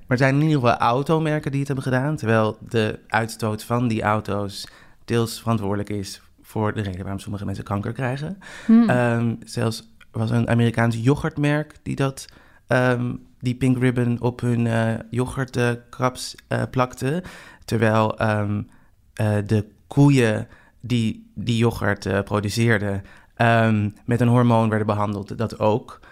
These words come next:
Speaker 1: eh, als mogelijke oorzaak voor borstkanker, ehm,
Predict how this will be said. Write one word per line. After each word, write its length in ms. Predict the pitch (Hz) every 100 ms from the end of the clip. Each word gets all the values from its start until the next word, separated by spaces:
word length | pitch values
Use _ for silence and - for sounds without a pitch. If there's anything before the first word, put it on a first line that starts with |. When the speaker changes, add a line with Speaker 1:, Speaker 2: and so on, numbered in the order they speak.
| -
Speaker 1:
eh, 280 | - 127 120
als 220 | - 117
mogelijke 480 | 123 120 117 117 110
oorzaak 440 | 104 123 117 113 -
voor 200 | 120 110
borstkanker, 800 | 123 - - 120 117 117 113 113 - - _
ehm, 480 | 113 113 110 107 107